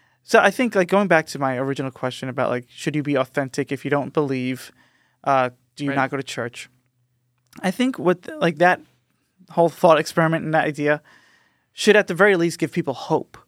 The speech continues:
Speaker 1: saying that, like, listen, if, if, if someone doesn't believe and they're not going to church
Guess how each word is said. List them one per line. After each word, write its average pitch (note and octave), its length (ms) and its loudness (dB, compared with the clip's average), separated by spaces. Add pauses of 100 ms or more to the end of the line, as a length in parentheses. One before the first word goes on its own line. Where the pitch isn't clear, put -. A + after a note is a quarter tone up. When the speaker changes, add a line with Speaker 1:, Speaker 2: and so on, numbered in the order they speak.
(560)
Speaker 1:
saying E3 240 0
that, D#3 160 2
like, D3+ 160 0
listen, D3 280 -2
if, C3+ 140 -10
if, - 460 -8
if - 80 -10
someone F#3+ 400 0
doesn't E3+ 280 2
believe C#3+ 340 -2
and C#3+ 80 -6
they're C#3 60 -6
not C#3 220 -2
going C#3 140 -6
to C3 60 -10
church - 480 -10